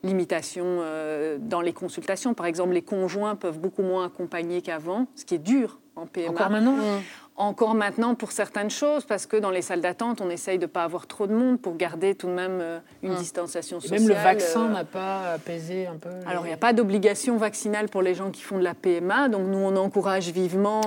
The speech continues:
Speaker 1: euh,
Speaker 2: Bien sûr.
Speaker 1: mais, euh, voilà, je veux dire, euh, c'est pas, il y a, il y a rien qui oblige légalement, euh, au jour
Speaker 2: Il n'y a
Speaker 1: d'aujourd'hui.
Speaker 2: pas de passe sanitaire qui permette de, d'entrer dans les, dans les chus.
Speaker 1: Alors, au
Speaker 2: Dans les
Speaker 1: premier
Speaker 2: chus.
Speaker 1: octobre, sur Bruxelles,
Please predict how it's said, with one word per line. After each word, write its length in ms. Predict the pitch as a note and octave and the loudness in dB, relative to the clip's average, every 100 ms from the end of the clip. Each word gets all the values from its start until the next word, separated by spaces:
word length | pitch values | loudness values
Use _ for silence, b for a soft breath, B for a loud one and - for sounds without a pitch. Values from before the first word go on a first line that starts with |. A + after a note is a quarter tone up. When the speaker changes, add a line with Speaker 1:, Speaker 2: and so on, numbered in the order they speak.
| G3 | 2
Speaker 1:
euh, 80 | E3+ | 0
Speaker 2:
Bien 160 | E3+ | 0
sûr. 80 | F3+ | 0
Speaker 1:
mais, 340 | F3+ F3 E3 D#3 | 2 2 0 -2
euh, 180 | D3+ D3+ | -4 -2
voilà, 340 | F3 A3+ F3+ | 2 2 2
je 60 | D#3+ | 0
veux 60 | D#3+ | -4
dire, 240 | F3 E3+ | -4 -4
euh, 100 | D#3+ | -4
c'est 140 | D#3 - | -6 -6
pas, 240 | - F3 | 0 0
il 80 | D#3 | 2
y 60 | D#3+ | 0
a, 40 | |
il 100 | D#3 | 0
y 40 | |
a 40 | E3 | -2
rien 220 | D#3+ G3+ | -2 -6
qui 180 | G3+ F3+ | -2 -2
oblige 340 | D#3 G3 G#3 E3 | 0 0 0 -2
légalement, 540 | D#3+ D#3+ E3 F#3 F3+ | -4 -4 -4 -4 -6
euh, 40 | D3+ D#3 | -8 -8
au 120 | F3+ | -6
jour 120 | E3+ E3+ | -6 -6
Speaker 2:
Il 40 | E3 D#3+ | -8 -2
n'y 80 | E3 | -2
a 20 | |
Speaker 1:
d'aujourd'hui. 20 | |
Speaker 2:
pas 360 | F3 F#3+ F3 D#3 | 2 0 0 -2
de 80 | |
passe 260 | D#3 G3 F#3 | -2 -2 -2
sanitaire 500 | - E3+ E3+ G3 G3 | -2 -4 -4 -4 -4
qui 120 | - D#3 | -6 -12
permette 420 | D3+ D#3 E3+ D#3 | -10 -10 -10 -10
de, 240 | D3+ D#3 | -12 -12
d'entrer 300 | D3+ D3 - | -12 -14 -14
dans 100 | D#3+ | -14
les, 240 | D3+ D3+ C#3+ C#3+ | -14 -14 -16 -20
dans 100 | D#3+ | -20
les 80 | D#3+ | -16
chus. 220 | - G3+ - _ _ - | -12 -12 -14 _ _ -6
Speaker 1:
Alors, 400 | E3 D#3+ D3+ - _ _ - | 0 2 0 -6 _ _ 0
au 80 | A3 | 4
Speaker 2:
Dans 100 | G#3 | 6
les 120 | A#3+ | 8
Speaker 1:
premier 120 | B3 | 8
Speaker 2:
chus. 100 | B3 | 6
Speaker 1:
octobre, 520 | A#3 F#3+ B3+ A3+ - - | 4 6 4 4 -2 -14
sur 260 | - C4 | -2 0
Bruxelles, 600 | G3 A#3+ A#3 - A3+ C#4+ | 4 4 4 4 4 4